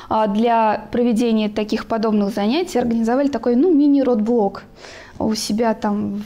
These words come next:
в консультативно-диагностическом отделении перинатального центра,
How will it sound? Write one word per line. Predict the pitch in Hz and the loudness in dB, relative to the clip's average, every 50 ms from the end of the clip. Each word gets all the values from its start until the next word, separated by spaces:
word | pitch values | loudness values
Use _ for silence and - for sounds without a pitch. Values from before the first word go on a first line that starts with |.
| - - | -12 -16
в | - - | -12 -6
консультативно-диагностическом | - 247 233 - 247 240 240 240 247 - 254 240 233 220 226 220 220 233 240 240 - - 233 226 - - - - 220 214 220 | -4 -4 -2 0 -2 -2 0 -2 -2 -2 0 0 0 0 0 -2 -2 -2 -4 -4 -2 -2 -2 -2 -4 -8 -6 -4 -4 -4 -2
отделении | 220 214 220 226 226 233 233 220 208 202 202 | -2 -2 0 0 2 2 2 0 0 -2 -4
перинатального | - 220 208 214 208 208 208 - 208 202 208 202 202 202 | -4 -4 -4 -2 -2 -4 -4 -4 -4 -4 -4 -4 -6 -8
центра, | - - - 220 214 208 214 214 220 | -10 -8 -6 -6 -6 -6 -6 -8 -8